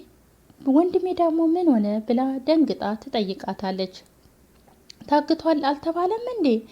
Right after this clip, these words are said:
ምን ነው እናንተ አታውቁም እንዴ?» በማለት፣ እ፣ አይንዬም ትመልስላቸዋለች። ይህን ጊዜ ታዴና፣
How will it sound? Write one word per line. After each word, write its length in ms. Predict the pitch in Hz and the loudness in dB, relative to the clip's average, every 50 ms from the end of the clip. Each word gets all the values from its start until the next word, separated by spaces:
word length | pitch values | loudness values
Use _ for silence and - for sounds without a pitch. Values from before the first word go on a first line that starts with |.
| - - - - - - | -20 -20 -20 -20 -2 4
ምን 120 | 269 302 339 | 6 6 8
ነው 140 | 349 330 311 | 8 6 6
እናንተ 320 | 302 302 302 302 311 302 302 320 | 8 8 6 6 6 4 2 -2
አታውቁም 420 | 330 330 - 359 359 - 427 453 | -4 -4 -4 -4 -4 -4 -6 -4
እንዴ?» 180 | 440 392 294 247 233 233 220 226 | -2 -2 0 0 2 0 0 0
በማለት፣ 560 | - 294 285 247 214 190 196 185 185 185 - - | 0 0 0 0 0 -2 -2 -4 -6 -6 -6 -6
እ፣ 400 | 220 208 214 - - - 208 202 196 | -6 -6 -6 -8 -8 -6 -4 -2 -2
አይንዬም 500 | 190 202 214 208 208 202 202 208 208 220 214 | 0 0 -2 -2 -2 -2 -2 -2 -2 -2 -4
ትመልስላቸዋለች። 1300 | 220 - 269 294 302 226 202 185 180 - - 190 190 190 190 190 - - 202 190 196 196 196 190 190 - - _ _ - - - - - - - - | -4 -4 -4 -2 -2 -2 -4 -6 -8 -8 -6 -6 -4 -4 -4 -6 -6 -6 -4 -4 -4 -4 -4 -6 -8 -10 -16 _ _ -20 -20 -20 -20 -20 -20 -8 -4
ይህን 260 | 233 262 262 359 415 403 | -2 -2 -2 -2 -2 -2
ጊዜ 220 | 349 330 285 - 311 311 320 311 | -2 -2 0 0 2 2 2 0
ታዴና፣ 640 | 320 262 269 294 285 - 277 277 277 277 277 269 | 0 -2 -4 -4 -2 -2 0 2 2 4 4 4